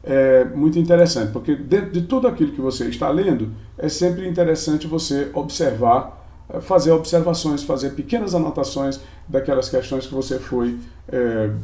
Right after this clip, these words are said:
apreendendo, né? Observou ali uma coisa na leitura, anotou. Mantenha esse, esse pequeno caderno de anotações, ou esse pequeno bloco de anotações, para quando você tiver,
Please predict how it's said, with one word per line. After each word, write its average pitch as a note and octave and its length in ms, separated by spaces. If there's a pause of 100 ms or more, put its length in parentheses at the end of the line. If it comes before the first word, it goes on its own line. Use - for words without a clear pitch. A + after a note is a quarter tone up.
(880)
apreendendo, C#3+ 1080
né? D3 200 (460)
Observou D#3+ 480
ali E3+ 160
uma D#3+ 140
coisa D#3 280
na D3+ 100
leitura, E3 520
anotou. D3+ 540 (260)
Mantenha G#3+ 560
esse, C3 400
esse B2+ 220
pequeno C#3 400
caderno A2+ 400
de A#2 80
anotações, A2+ 560
ou B2 60
esse A2+ 120
pequeno D#3 420
bloco B2+ 380
de A#2+ 80
anotações, A#2 640 (320)
para C3+ 160
quando C3+ 260
você C3 300
tiver, A#2+ 480